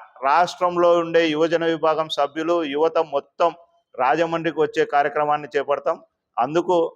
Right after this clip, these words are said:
మీరు కూటమి ప్రభుత్వం ఇప్పటికైనా ఈ అణచివేత ధోరణి నుంచి, ఈ పరిపాలన నుంచి పక్కకు జరిగి ప్రజలకు ఇప్పటికైనా ఏదైనా ప్రజా సమస్యలపైన,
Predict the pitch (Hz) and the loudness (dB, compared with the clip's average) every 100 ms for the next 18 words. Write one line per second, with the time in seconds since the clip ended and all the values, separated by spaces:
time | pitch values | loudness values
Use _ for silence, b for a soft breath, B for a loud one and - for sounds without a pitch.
0 | _ 131 139 139 147 151 160 160 156 156 | _ -8 -8 -6 -6 -2 -2 -2 -2 -2
1 | 156 160 139 139 - 175 170 175 170 151 | -2 -4 -6 -6 -2 0 0 2 0 -2
2 | - _ _ 127 139 135 139 165 170 170 | -8 _ _ -8 -2 0 -2 0 0 0
3 | 151 156 156 156 151 147 156 160 - _ | 2 2 2 -2 -6 -8 -6 -6 -8 _
4 | _ _ - 127 147 147 143 139 131 123 | _ _ -10 -4 0 0 0 -2 -4 -6
5 | 117 - _ _ _ _ _ _ _ - | -8 -14 _ _ _ _ _ _ _ -20
6 | - 143 151 165 170 170 165 160 156 165 | -2 0 2 2 2 0 -2 -4 -2 -2
7 | 170 170 _ _ _ - - 170 160 156 | -2 -6 _ _ _ -4 -2 0 0 -2
8 | 147 139 147 160 180 _ _ - 143 180 | 0 0 0 -4 -6 _ _ -2 0 2
9 | 196 180 - - 190 185 190 190 185 175 | 0 0 -2 -2 -2 0 2 2 2 0
10 | 180 _ _ - 131 160 180 180 147 151 | -6 _ _ -4 2 4 4 2 0 0
11 | 165 160 160 160 156 156 151 156 | 0 0 -2 -2 -2 0 0 0